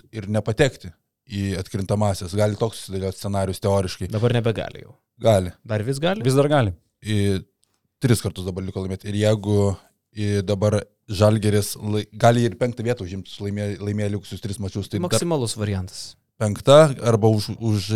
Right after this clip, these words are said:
Speaker 1: atkrintamųjų tu gali likt zonos. Tai dar labai daug nežinomųjų, bet čia dabar vyks mačai Anadolu Virtus,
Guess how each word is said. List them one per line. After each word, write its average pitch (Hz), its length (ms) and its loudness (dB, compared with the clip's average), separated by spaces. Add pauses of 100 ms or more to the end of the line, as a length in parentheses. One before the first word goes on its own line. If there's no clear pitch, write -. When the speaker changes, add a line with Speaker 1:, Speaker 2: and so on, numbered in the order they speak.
(220)
Speaker 1:
atkrintamųjų 107 640 -2
tu 90 80 -10
gali 95 160 -6
likt 87 160 -12
zonos. 95 340 -4
Tai 98 140 -2 (400)
dar 107 160 2
labai 107 260 4
daug 117 160 6
nežinomųjų, 104 640 2
bet 104 140 0
čia 113 100 -2
dabar 107 160 4
vyks 107 320 -2
mačai 107 380 2
Anadolu 101 420 2
Virtus, 123 460 2